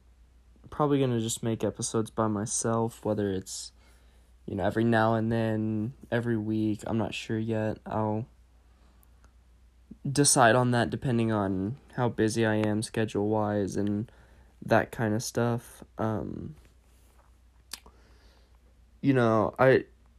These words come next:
still friends with all of 'em. Um, nothing happened there. Uh, it's, it's just kinda hard to really make a podcast where we can all sit down for an hour or so, um,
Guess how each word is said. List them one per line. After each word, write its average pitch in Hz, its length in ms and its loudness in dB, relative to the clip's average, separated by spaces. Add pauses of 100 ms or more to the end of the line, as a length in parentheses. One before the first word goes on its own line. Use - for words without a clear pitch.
(120)
still - 360 4
friends 127 300 4
with 120 100 2
all 98 200 4
of 92 80 -4
'em. 104 260 0 (420)
Um, 101 540 -2 (440)
nothing 127 360 0
happened 104 400 -2
there. 101 300 -4 (720)
Uh, 104 340 0
it's, - 280 -2
it's 123 200 -2
just 120 160 -4
kinda 123 220 0
hard 107 440 0
to 104 600 0 (880)
really 117 280 4
make 104 540 0 (440)
a 101 280 4
podcast 107 600 -4
where 110 100 2
we 110 100 2
can 113 160 -2
all 107 300 0 (300)
sit - 400 0
down 107 300 2
for 104 180 -4
an 101 100 -2
hour 101 360 -2
or 104 60 -2
so, 95 520 -2 (640)
um, 87 380 0